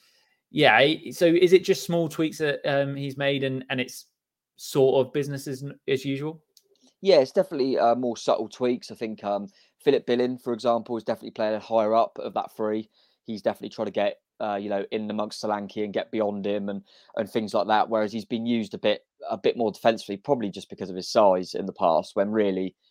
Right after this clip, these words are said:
Speaker 2: he's a goal threat, to be honest. And yeah, I'd say the wingers like to come in a little bit. We normally, I mean, I, I expect us to go kind of Christie and Anthony, who will both kind of come inside, and we really, the fullbacks really bomb on now. They play like wing backs,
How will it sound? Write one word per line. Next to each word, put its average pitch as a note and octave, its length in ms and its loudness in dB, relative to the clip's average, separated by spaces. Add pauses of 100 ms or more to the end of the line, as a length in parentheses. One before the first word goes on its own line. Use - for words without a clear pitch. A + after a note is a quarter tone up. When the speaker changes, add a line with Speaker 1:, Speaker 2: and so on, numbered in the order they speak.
(120)
Speaker 2:
he's G2+ 140 -6
a G#2+ 60 -4
goal A#2 240 10
threat, - 280 -2
to - 100 -14
be F#2 80 -4
honest. F#2+ 360 -2
And A2 240 0 (560)
yeah, F#3 180 12
I'd B2+ 140 6
say C#3+ 260 6 (300)
the C3 140 -4
wingers D#3 280 2
like D3+ 140 4
to - 80 -16
come C#3 220 0
in C#3+ 120 0
a - 20 -2
little B2+ 160 2
bit. C#3 200 2
We C3+ 80 -2
normally, C3 500 2
I G#2+ 40 0
mean, A2 160 -4
I, G#2 160 -2 (260)
I G2 220 -2 (340)
expect - 520 -4
us G#2 160 -6
to A2+ 80 -14
go G2+ 260 -2
kind G2+ 160 -6
of G2 80 -12
Christie G#2 560 -6 (340)
and G#2+ 80 -6
Anthony, G#2 480 -4
who G#2+ 100 -4
will A2+ 80 0
both A2 240 2
kind G#2+ 120 0
of G2 100 -8
come A#2 160 0
inside, G2+ 460 0
and G2 100 -8
we G#2+ 80 -4
really, A2 560 0 (320)
the - 140 -16
fullbacks B2 440 2
really A2+ 220 -2
bomb G#2+ 260 -2
on G2+ 140 -2
now. F2 200 0
They F#2+ 120 -4
play A2 200 0
like F2+ 180 0
wing G2 200 -6
backs, - 420 -2